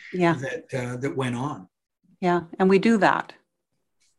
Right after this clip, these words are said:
Speaker 1: you know,
Speaker 2: Yeah.
Speaker 1: especially in a nice way when, you know, it wasn't argumentative, but just, "I, you're not gonna convince me." So I'm gonna talk a little bit more about some of the other modules.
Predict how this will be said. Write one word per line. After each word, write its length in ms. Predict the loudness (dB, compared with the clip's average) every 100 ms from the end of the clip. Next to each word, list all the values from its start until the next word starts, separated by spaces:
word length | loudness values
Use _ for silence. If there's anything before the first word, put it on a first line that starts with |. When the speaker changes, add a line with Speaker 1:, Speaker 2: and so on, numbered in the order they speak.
| _ _
Speaker 1:
you 80 | 2
know, 180 | 4 4
Speaker 2:
Yeah. 60 |
Speaker 1:
especially 420 | 2 2 2 4
in 180 | 6 6
a 40 | 6
nice 340 | 4 2 -2
way 220 | -2 2
when, 360 | 2 2 0 -2
you 80 | -4
know, 100 | -6
it 60 |
wasn't 260 | -6 -2 -2
argumentative, 720 | 0 0 2 0 -2 -6 -6
but 120 | -6 -4
just, 360 | -2 -4 -6 -4
"I, 120 | -4
you're 220 | -2 2
not 180 | 4 4
gonna 160 | -2
convince 480 | 0 0 0 -2 0
me." 140 | -2 -2 _ _ _ -20 -20 _ _ _ _ _ _
So 220 | 4 6
I'm 120 | 8
gonna 140 | 8 8
talk 200 | 6 4
a 40 |
little 180 | 2 0
bit 80 | 4
more 120 | 4
about 200 | 4 -2
some 120 | -2
of 20 | 0
the 100 | 2
other 140 | 0
modules. 760 | 0 2 0 -2 -6 -6 -10